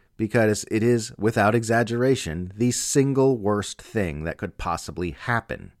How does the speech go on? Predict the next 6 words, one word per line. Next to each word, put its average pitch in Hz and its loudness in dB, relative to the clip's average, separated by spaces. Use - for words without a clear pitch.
Take 110 -2
it 151 -2
seriously 85 -4
or 92 -2
be 110 -4
silent. 123 -6